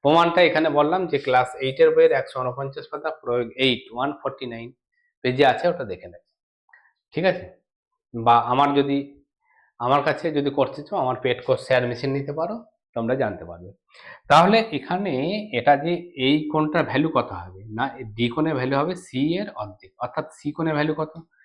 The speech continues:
সি কোণের ভ্যালু হচ্ছে থার্টি ফোর বাই টু, থার্টি ফোর বাই টু মানে কত, সতেরো ডিগ্রি। তাহলে এটার মান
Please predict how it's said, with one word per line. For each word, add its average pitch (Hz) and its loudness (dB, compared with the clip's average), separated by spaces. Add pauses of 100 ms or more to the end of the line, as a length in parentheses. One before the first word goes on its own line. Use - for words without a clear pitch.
(300)
সি - -4
কোণের 175 2
ভ্যালু 165 2
হচ্ছে 165 0
থার্টি - -6
ফোর 143 -8 (460)
বাই 123 6 (100)
টু, 123 -8 (160)
থার্টি 123 -6
ফোর 127 -2
বাই 127 -4
টু 127 -10
মানে 113 -8
কত, 131 -10 (140)
সতেরো - -12
ডিগ্রি। - -20 (340)
তাহলে 113 -4
এটার 117 -4
মান 110 -4